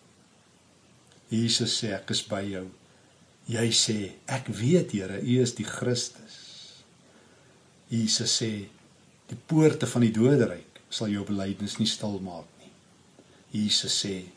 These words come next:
"Word 'n kind. Ek waarborg, ek sal jou beskerm tot in lengte van dae."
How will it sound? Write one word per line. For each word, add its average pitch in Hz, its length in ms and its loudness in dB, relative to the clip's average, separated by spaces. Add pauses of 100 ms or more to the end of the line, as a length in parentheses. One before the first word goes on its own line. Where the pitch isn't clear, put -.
(200)
"Word 139 260 2
'n 156 140 -6
kind. - 500 -2 (640)
Ek 190 320 2
waarborg, 98 640 -4
ek 113 160 -6
sal 120 160 -2
jou 107 160 -2
beskerm 92 680 -2 (380)
tot 117 220 2
in 95 140 -4
lengte 98 340 -8
van 135 220 -4
dae." 87 280 -6